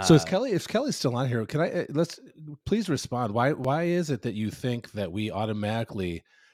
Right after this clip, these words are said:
Speaker 1: uh, think that Trump is to get a pass, uh, if he breaks the law? And, and, and then also, do you, do you believe that people are actually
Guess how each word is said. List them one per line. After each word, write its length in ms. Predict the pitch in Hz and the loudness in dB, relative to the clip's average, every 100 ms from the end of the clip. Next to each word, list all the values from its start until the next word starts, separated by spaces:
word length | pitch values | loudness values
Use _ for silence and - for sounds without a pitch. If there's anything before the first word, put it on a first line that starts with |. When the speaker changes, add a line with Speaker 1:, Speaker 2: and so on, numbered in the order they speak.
| _ 92 | _ -6
Speaker 1:
uh, 320 | 87 82 85 - | -4 -2 -6 -6
think 220 | 113 - | -6 -4
that 140 | 87 | -8
Trump 360 | - 117 107 110 | -6 -4 -4 -6
is 240 | 95 92 - | -10 -10 -10
to 100 | 90 | -8
get 160 | 101 | -6
a 60 | 85 | -6
pass, 580 | - 90 85 78 - - | -6 -6 -4 -4 -8 -12
uh, 220 | 85 76 76 | -12 -12 -12
if 140 | 90 | -10
he 100 | 90 | -8
breaks 340 | 80 90 80 - | -4 -6 -6 -10
the 40 | |
law? 400 | 73 76 69 67 - _ _ _ _ - | -10 -6 -6 -8 -12 _ _ _ _ 0
And, 220 | 120 120 - | 2 2 0
and, 240 | 127 123 - | 0 0 2
and 180 | 131 131 | 2 4
then 120 | 135 | 4
also, 680 | 135 180 - 120 82 80 - _ - - _ _ 107 | 4 4 4 0 0 -4 -10 _ -20 -20 _ _ -2
do 340 | 123 151 165 | 10 12 12
you, 680 | 175 139 135 117 98 90 87 - _ _ _ _ - 127 135 _ 107 | 8 6 6 6 4 0 -2 -8 _ _ _ _ -20 -20 -20 _ -4
do 240 | 151 165 | 2 4
you 360 | 196 156 175 170 | 4 4 6 6
believe 720 | 127 135 123 131 127 113 90 | 4 2 4 4 4 4 0
that 240 | - 95 - | -4 -6 -4
people 380 | 131 127 123 107 | -2 -2 -2 -2
are 160 | 104 - | -4 -4
actually 760 | 113 131 - 139 135 120 104 | -6 -4 -6 -4 -2 -4 -6